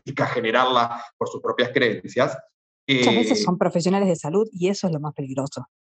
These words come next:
Speaker 1: Eso es lo más peligroso. Y a veces no lo entiendo, ¿sí? Cuando yo veo un médico antivacunas, digo, "Pero este muchacho estudió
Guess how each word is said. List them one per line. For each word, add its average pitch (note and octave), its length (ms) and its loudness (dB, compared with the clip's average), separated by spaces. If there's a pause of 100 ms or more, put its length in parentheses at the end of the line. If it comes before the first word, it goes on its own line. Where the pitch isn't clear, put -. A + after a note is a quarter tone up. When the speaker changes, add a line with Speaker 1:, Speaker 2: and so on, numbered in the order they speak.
(100)
Speaker 1:
Eso D3 260 2
es C3 60 0
lo A#2+ 60 2
más G#2+ 140 0
peligroso. - 460 -12 (380)
Y C#3+ 100 2
a D3+ 60 6
veces G#3 240 2
no F#3 140 4
lo F#3+ 80 2
entiendo, F3 760 0 (460)
¿sí? - 220 -4
Cuando B2+ 240 2
yo G3 140 2
veo A3 100 2
un E3+ 100 2
médico E3 280 2
antivacunas, D#3 640 0
digo, A#2 340 -2 (180)
"Pero A2+ 140 -6
este - 140 -2
muchacho A2 340 0
estudió G#2 720 -2